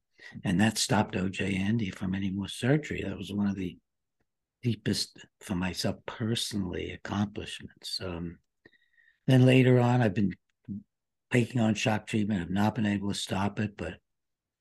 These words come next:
just in two thousand twenty, just as covid was coming in, finally, because of a report I did in a legal case, a judge decided that, um, the jury was entitled to decide whe-,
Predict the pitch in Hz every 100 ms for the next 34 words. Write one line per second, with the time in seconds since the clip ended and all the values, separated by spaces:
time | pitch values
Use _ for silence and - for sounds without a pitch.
0 | _ _ - - 107 120 - - - -
1 | 110 104 120 - 110 110 110 107 104 101
2 | 101 _ _ - - 113 117 113 - 123
3 | 127 127 98 104 - 110 - 110 110 110
4 | 101 101 - 101 104 101 104 104 101 -
5 | - - - - - - 107 123 127 127
6 | 120 117 104 _ 101 101 107 104 107 95
7 | 92 101 - 104 110 101 95 92 101 98
8 | 98 95 95 104 101 101 98 101 92 92
9 | - - _ _ _ _ _ _ _ _
10 | _ - 95 95 107 107 98 110 - 101
11 | 104 104 107 101 95 101 - 98 95 92
12 | 92 92 - _ _ _ _ - 98 117
13 | 113 113 101 95 107 101 104 107 117 117
14 | 110 151 - 208 151 101 110 110 113